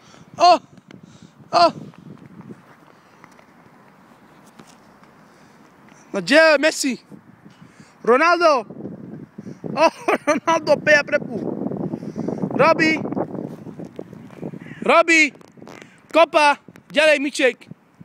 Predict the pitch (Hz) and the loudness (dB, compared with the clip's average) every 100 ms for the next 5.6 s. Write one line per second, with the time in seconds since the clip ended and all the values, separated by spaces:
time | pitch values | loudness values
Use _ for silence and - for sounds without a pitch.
0 | - _ _ _ _ _ - - 190 269 | -20 _ _ _ _ _ -20 -6 2 4
1 | 285 277 247 226 - _ _ 262 269 262 | 4 0 0 -2 -2 _ _ 0 2 0
2 | 254 214 - _ _ _ - - _ _ | 2 0 -2 _ _ _ -20 -20 _ _
3 | - 254 196 175 226 233 214 185 147 - | 0 0 0 2 4 6 6 4 0 -8
4 | _ _ _ _ _ _ _ _ - _ | _ _ _ _ _ _ _ _ -20 _
5 | _ - - _ 233 226 | _ -20 -20 _ -2 -2